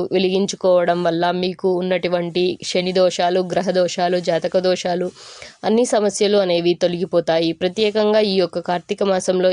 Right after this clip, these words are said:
ఏదో ఒక రోజు, కార్తీక మాసం వెళ్ళే లోపైనా కానివ్వండి, లేదంటే అమావాస్య రోజైనా కానివ్వండి, శివునికి అభిషేకం చేయించే ప్రయత్నం అయితే చేయండి.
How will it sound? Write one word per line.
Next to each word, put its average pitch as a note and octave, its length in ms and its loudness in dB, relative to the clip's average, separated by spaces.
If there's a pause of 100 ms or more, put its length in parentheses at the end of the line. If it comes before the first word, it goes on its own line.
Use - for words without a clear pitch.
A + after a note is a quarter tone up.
ఏదో F#3+ 300 0
ఒక G3+ 140 0
రోజు, E3+ 360 2
కార్తీక F3+ 440 -2
మాసం G3+ 440 2
వెళ్ళే F3 360 2
లోపైనా F3 560 0
కానివ్వండి, F3+ 680 0
లేదంటే E3+ 480 -2 (580)
అమావాస్య A3+ 480 0
రోజైనా G3+ 460 2
కానివ్వండి, F3+ 600 0
శివునికి G3 460 0
అభిషేకం F#3+ 520 0
చేయించే F3+ 460 0
ప్రయత్నం F3 420 -2
అయితే F3 320 0
చేయండి. E3+ 460 -2